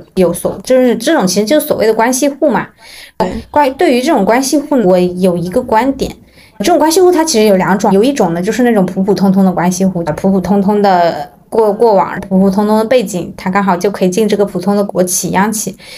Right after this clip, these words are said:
Speaker 1: 还有一种关系户是那种了不得的关系户，<laughs> 他背景非常的强大。这种人呢，我心中就有一个很大的疑问，真的，我每一次看，看到或者听到这种，这种类似的八卦，我就会想，他都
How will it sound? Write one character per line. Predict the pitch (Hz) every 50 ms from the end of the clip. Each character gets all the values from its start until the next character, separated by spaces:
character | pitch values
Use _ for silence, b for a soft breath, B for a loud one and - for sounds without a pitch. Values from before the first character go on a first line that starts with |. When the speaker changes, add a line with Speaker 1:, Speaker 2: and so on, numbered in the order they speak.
| B B B
Speaker 1:
还 | - 269 302
有 | 320
一 | 330
种 | 294 247 202 185 -
关 | 185 226 240 247
系 | 254 254 269
户 | 262 262
是 | 262 - 247
那 | 254 254
种 | 220 202 190
了 | 185 156 156
不 | 196 220
得 | 226 185
的 | 175 185
关 | 180 190 185 208
系 | 196 - 226
户， | 214 - 220 196 - -
<laughs> | - - -
他 | 339 320
背 | 320 370 339 262
景 | 214 180
非 | 185 180 262 277 294
常 | - - 196 185
的 | 180
强 | 180 180 - 170 165 170
大。 | 208 190 - - b b b b b b b b _ _ _ _ _ -
这 | 440 403
种 | 330 247 208
人 | 196 190 196
呢， | 220 233 - 226
我 | 220 196
心 | 190 - - 302 311
中 | 320 320 320
就 | 320 320
有 | 269 220
一 | 185 175 185
个 | 247
很 | 208 190 185 180
大 | 185 240 240
的 | 214
疑 | 196 170 180 185
问， | 226 226 214 196 - - - _ _ _
真 | - 277 302 320
的， | 302 247 196
我 | 202 214 220
每 | 226 214 202
一 | 196 226
次 | 214 220 -
看， | 269 285 294 285
看 | - - - 330 294
到 | 277 233 220
或 | 240 285
者 | 277 226
听 | 220 269 277
到 | 294 294 285 269
这 | 269 269
种， | 240 - - - - - - -
这 | - 269 254
种 | 226 190 180 190
类 | 233 277 269
似 | 262 262 262
的 | 240 208
八 | - 202 233
卦， | 233 285 269
我 | - 196
就 | 240 262
会 | 294
想， | - - 151 - B B B B B _ _ - - - _ -
他 | - 392
都 | 427